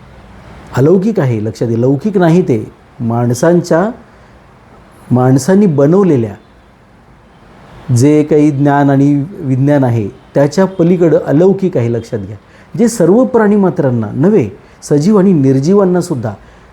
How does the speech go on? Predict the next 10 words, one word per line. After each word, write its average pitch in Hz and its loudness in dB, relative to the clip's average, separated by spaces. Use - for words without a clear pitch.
सृष्टीला 196 2
नव्हे 139 0
तर - -14
सृष्टीच्या 175 -4
पलीकडे 196 0
सुद्धा 165 -2
जिथे 180 0
सृजन 165 2
झालेलं 139 2
आहे 123 -4